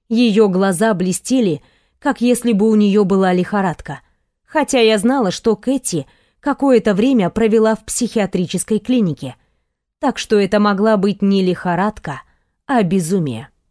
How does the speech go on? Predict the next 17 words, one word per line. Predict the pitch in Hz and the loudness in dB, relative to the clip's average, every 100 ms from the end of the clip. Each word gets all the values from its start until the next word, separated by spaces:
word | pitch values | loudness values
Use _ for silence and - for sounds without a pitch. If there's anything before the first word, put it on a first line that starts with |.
| _ _ _ _ _ | _ _ _ _ _
"Даже, | 370 302 254 196 | -2 0 2 2
можно | 233 220 190 214 | 2 2 2 0
сказать, | - 226 208 285 - - _ _ _ | 0 0 0 -2 -6 -14 _ _ _
в | _ | _
какой-то | - 339 302 254 233 | -2 0 2 2 2
степени | - 269 - 226 | 2 -4 0 0
являюсь | 208 220 220 220 220 - | 2 0 2 2 0 0
поклонницей | 240 226 226 226 208 190 220 196 | -2 2 2 4 2 2 2 4
вашего | 190 - 196 185 | 2 0 -2 -2
таланта", | 185 196 175 139 - 151 _ _ _ _ _ _ | 0 0 0 -4 -8 -14 _ _ _ _ _ _
продолжала | 277 208 202 180 214 208 | 0 2 2 2 2 0
госпожа | 170 180 - 180 180 | 0 -4 -2 -2 -2
Дириан. | 170 175 170 139 123 _ _ _ _ _ _ _ | -2 -2 -2 -6 -10 _ _ _ _ _ _ _
"Слишком | - - 269 233 - 226 | -10 -2 0 0 0 -2
худощавая, | - 226 233 - 269 170 139 131 _ _ _ _ | 0 -2 -2 -4 -4 -4 -8 -10 _ _ _ _
слишком | - 277 208 180 - 185 175 | -6 -2 0 -2 -4 -2 0
неестественная". | 180 185 - 226 208 - 151 135 127 | 0 -2 -2 -4 -4 -8 -6 -8 -12